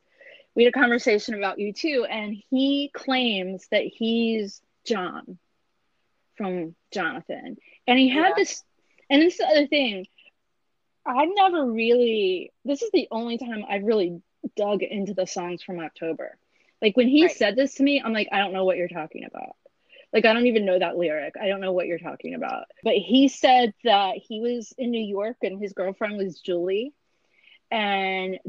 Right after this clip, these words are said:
Speaker 1: they continuously had fights because, like, her best bud was the singer in a band.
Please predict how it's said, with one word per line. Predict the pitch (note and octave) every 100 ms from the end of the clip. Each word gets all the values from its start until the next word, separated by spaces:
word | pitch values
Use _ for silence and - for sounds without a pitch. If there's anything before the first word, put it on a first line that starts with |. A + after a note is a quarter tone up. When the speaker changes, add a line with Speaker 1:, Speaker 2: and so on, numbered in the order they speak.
| -
Speaker 1:
they | G3+ G#3 G#3 G#3+ G#3 - -
continuously | G#3 G#3 G#3+ G#3 G#3+ G#3+ G#3+ G#3
had | G#3 F#3 -
fights | F3 G3+ C#4 -
because, | - F#3+ G#3+ F#3+ F#3+ F#3 F#3 F#3 - - - -
like, | F#3+ F#3
her | A3 G3
best | G3+ F#3+ -
bud | G3 F#3+ G3+ G#3
was | G3+ F#3+ F#3+
the | -
singer | F#3 - G3 G3
in | F#3+
a | F3+
band. | F3 F3 F3 F#3+ A#3